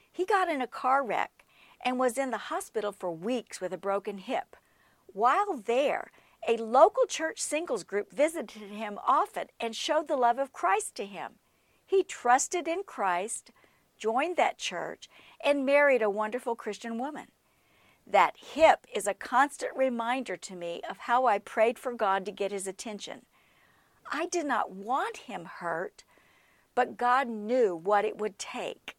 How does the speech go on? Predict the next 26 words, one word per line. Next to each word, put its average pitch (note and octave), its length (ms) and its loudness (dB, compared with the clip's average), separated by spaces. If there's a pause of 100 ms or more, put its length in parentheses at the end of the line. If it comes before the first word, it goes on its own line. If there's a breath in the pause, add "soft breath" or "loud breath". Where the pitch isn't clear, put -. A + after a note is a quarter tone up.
(640 soft breath)
His A#3 260 2
goodness C#4+ 500 4
took - 240 -8
the A#3 180 -2
action B3 480 0
required A#3+ 800 2
to G3+ 100 -4
bring A3 300 -4
that G#3+ 200 -2
family A3+ 520 -2
member E3+ 400 -6
back F3 480 -2
to F#3+ 180 -12
him. D3+ 440 -14 (800)
God C4 380 4
knew A#3 300 -2
what F#3+ 340 0
his D#4 220 -2
people F#3 440 -6
twenty-five B3+ 640 -4
hundred A3 320 -6
years G3 260 -6
ago F3 280 -2
needed F3+ 420 -6 (100)
as F3+ 220 0
well. D#3+ 480 -8